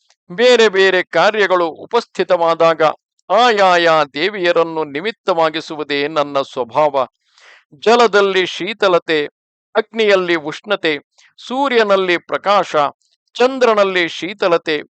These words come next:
ಇವುಗಳನ್ನು ವಿಸ್ತರಿಸುವ ಯೋಗ್ಯತೆ ಸಹ ಇರುವಂತೆಯೇ ವ್ಯವಸ್ಥೆ ಮಾಡಿ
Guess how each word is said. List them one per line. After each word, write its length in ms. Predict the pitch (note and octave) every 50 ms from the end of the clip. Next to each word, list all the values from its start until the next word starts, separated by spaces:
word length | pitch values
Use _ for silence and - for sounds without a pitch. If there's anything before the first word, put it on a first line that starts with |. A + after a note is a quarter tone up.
| _
ಇವುಗಳನ್ನು 580 | F3+ G#3 A3+ A#3 G#3 G3+ G3+ F#3+ F#3 F3 E3+ D#3+
ವಿಸ್ತರಿಸುವ 720 | C#3+ C#3+ F#3 - _ - B3 A3+ F#3 F3 - - E3+ E3
ಯೋಗ್ಯತೆ 600 | D#3+ D3+ C3+ D3 F#3+ A3 G3+ G3 G#3+ G3 - E3+ D3+
ಸಹ 320 | - D#3+ D#3 D3+ D#3 D#3 D#3 D3+ D3 _ _ -
ಇರುವಂತೆಯೇ 720 | C#3 F3 G3+ G3+ F#3 E3 D#3 - E3+ D#3+ D#3 D3 C#3+ C#3+ - _ _ _
ವ್ಯವಸ್ಥೆ 400 | - C#3 E3 G3+ - _ - F#3
ಮಾಡಿ 440 | D#3+ D#3 D3+ D3+ D3 D3 C#3 -